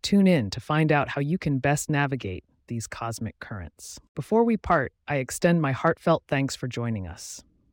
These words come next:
If you have questions or themes we would like for us to address in the horoscope, please get in touch at cancer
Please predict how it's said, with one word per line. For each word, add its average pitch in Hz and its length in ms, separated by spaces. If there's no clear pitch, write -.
If 147 140
you 143 60
have 143 180
questions 208 560
or 175 80
themes 135 640
we 123 80
would 123 120
like 147 220
for 160 140
us 147 140
to 147 140
address 143 380
in 131 80
the 110 80
horoscope, 120 640
please 190 260
get 185 160
in 151 100
touch - 280
at 110 200
cancer 190 640